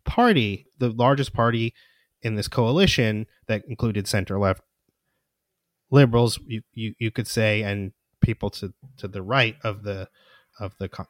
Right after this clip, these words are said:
of the socialists, the Communist Party. So they, the, immediately they were in a position and they decided to adopt a leadership role. They said, "Look,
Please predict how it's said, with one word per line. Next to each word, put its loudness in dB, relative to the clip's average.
of -10
the -8
socialists, -10
the -20
Communist -10
Party. -14
So -2
they, 2
the, -4
immediately 0
they -2
were -2
in -2
a -4
position -2
and -2
they 0
decided 2
to 0
adopt 0
a -2
leadership -2
role. -8
They -2
said, 0
"Look, 2